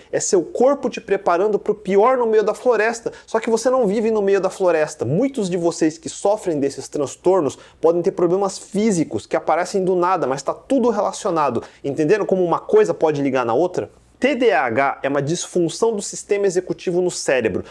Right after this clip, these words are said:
O sistema executivo é tipo nossa C P U, a unidade lógica, responsável por organização de tarefas, organização de tempo, tomada de decisões, tudo que neurotípicos consideram normal, só que ele tá desregulado.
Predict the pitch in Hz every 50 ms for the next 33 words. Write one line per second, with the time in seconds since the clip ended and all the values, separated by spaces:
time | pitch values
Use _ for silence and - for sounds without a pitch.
0 | - - - - - - 151 - - - 285 294 285 254 220 180 208 202 - 214
1 | - - - - 190 160 113 127 127 - - - - 196 190 190 190 190 - -
2 | - - 196 196 - 190 165 151 143 135 131 135 143 139 135 120 143 151 156 160
3 | 143 127 131 135 143 143 143 123 117 - 113 - - - - _ - 151 151 -
4 | - 180 175 156 - - 185 196 202 180 196 185 180 185 185 180 180 180 175 170
5 | 165 156 - - 170 143 131 139 - - 190 185 160 143 143 139 135 131 - -
6 | 127 120 165 180 175 151 156 147 131 127 123 117 - 123 110 117 147 180 - -
7 | - 143 135 123 - - - - - 185 175 156 143 135 131 120 120 117 120 113
8 | - - 151 131 147 151 151 151 - - - - _ - 294 254 269 - - 247
9 | 240 240 240 214 202 202 - - 233 226 233 - - - - 202 202 - - 160
10 | 180 190 190 202 190 190 196 202 202 196 180 165 160 170 185 202 202 - - -
11 | - - - 208 - 220 196 - - 196 190 185 190 - - 220 190 175 202 202
12 | 185 165 156 135 113